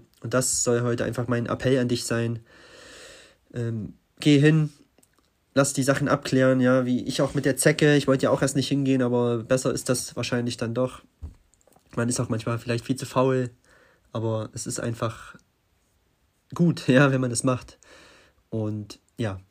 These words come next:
das wollte ich dir in dieser Folge einfach gerne mitgeben. Eigentlich wollte ich über das Thema Meditation sprechen, hab mich dann aber kurzfristig umentschieden,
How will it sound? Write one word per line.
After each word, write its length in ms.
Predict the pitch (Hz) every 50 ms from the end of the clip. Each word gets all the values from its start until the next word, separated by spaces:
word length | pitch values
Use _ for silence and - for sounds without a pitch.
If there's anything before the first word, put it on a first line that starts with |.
| _ -
das 240 | - 113 - -
wollte 200 | 110 110 110 110
ich 80 | 107 -
dir 360 | - 120 113 110 107 - - _ _ _
in 140 | - 120 120
dieser 220 | 113 123 120 120 117
Folge 280 | - 123 120 120 117
einfach 280 | 101 110 - 113 107 - - - - -
gerne 340 | - 113 117 113 113 120 117
mitgeben. 540 | 123 123 - - 123 113 113 110 110 110 - _ _ _ _ _ _ _ _ _ _ _ _ _ _ _ _ _ _ _ _ _ _ -
Eigentlich 320 | - 131 151 - 156 - -
wollte 180 | 135 139 -
ich 260 | 135 - - - - _ _ _ _ _ _ _ _ _ _ _ _ _ _ -
über 140 | - 131 135
das 140 | 127 120 -
Thema 220 | - 139 135 131
Meditation 680 | 127 135 135 143 139 - 127 - - - 143 147 185 190
sprechen, 640 | 180 - - 170 180 175 - 190 196 185 185 170 -
hab 100 | 139 -
mich 100 | 143 131
dann 120 | - 127 127
aber 320 | 123 123 123 120 120 120 - -
kurzfristig 540 | - 131 123 - - - 113 - - 120 -
umentschieden, 640 | 143 147 143 139 - - 139 135 135 131 127 120